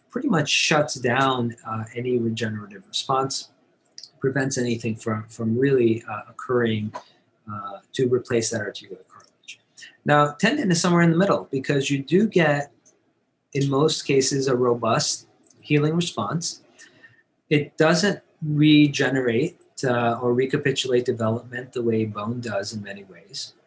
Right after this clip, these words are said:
It's also not completely inactive the way articular cartilage is. So, so there is, I think, a lot of room in there to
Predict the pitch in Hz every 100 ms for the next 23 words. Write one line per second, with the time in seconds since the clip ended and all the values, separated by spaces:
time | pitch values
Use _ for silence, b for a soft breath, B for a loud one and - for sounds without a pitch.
0 | - - 135 - 196 196 170 143 135 135
1 | 131 120 165 180 143 127 120 120 117 113
2 | - 117 110 110 104 104 - 107 101 -
3 | - 127 110 95 - 85 - - _ -
4 | - 147 139 - 151 147 165 190 208 175
5 | 151 160 131 131 175 175 147 156 151 123
6 | 113 110 110 - 113 107 104